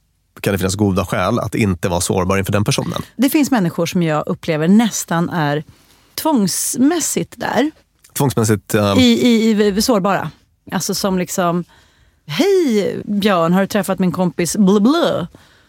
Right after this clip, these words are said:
Speaker 2: "Hej, ja, vad kul." Och bla bla, bara, "Ja, och jag har precis genomgått den här behandlingen." Eller folk som i
Speaker 1: Ja.
Speaker 2: sociala medier bara,
Speaker 1: Mm.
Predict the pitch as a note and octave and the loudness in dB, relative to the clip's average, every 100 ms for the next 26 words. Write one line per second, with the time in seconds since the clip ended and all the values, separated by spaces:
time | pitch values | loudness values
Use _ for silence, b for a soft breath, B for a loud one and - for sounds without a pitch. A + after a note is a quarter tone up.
0 | b b b _ _ G#3 F4 A#4 D#4 D4+ | b b b _ _ 0 2 2 2 0
1 | D4+ E4 B3 G3+ F3 G3 F3 E3+ D#3+ D#3 | 0 0 2 0 2 2 2 2 2 0
2 | D3+ D3+ F#3 G#3+ G#3+ G3+ F#3+ F3+ E3+ E3+ | 0 0 2 2 2 2 2 2 2 2
3 | E3 E3 - - F#3 F#3 D#3+ E3 D#3+ D#3 | 2 0 -2 -2 0 0 0 2 2 0
4 | D3+ - - - D#3+ D#3+ D3+ D3+ D3 D#3 | -2 -6 -10 -2 0 2 0 0 -2 0
5 | D3 D3 D3 D3 D3 D3+ D3+ D3+ D3+ B | 0 0 0 2 0 0 -2 -2 -4 B
6 | B B B - C#4+ C#4 C4 - A3 C4+ | B B B -2 0 2 2 4 4 4
7 | B3+ B3+ C4+ C#4 B3 G#3+ G#3 G3+ F3+ - | 4 4 6 6 6 4 4 4 4 4
8 | A2 | 4